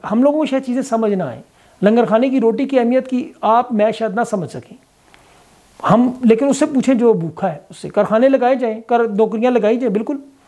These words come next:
लेकिन क्या अमेरिका में, ऑस्ट्रेलिया में, बरतानिया में, क्या वहाँ पर कारखाने या नौकरियाँ नहीं हैं?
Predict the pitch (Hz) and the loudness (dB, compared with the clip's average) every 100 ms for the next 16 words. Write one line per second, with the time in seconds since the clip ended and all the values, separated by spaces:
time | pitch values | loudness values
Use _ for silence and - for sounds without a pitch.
0 | - - - 185 247 233 269 269 233 226 | -20 -20 0 2 4 2 2 2 0 -2
1 | 254 254 247 240 226 233 240 240 226 226 | 0 0 0 -2 -4 -2 -2 -2 -2 0
2 | 214 214 247 240 240 233 208 190 202 226 | 0 0 -2 -4 0 0 2 0 -2 -4
3 | 226 160 196 233 226 202 233 240 262 392 | -4 -4 -2 -2 0 0 0 2 2 0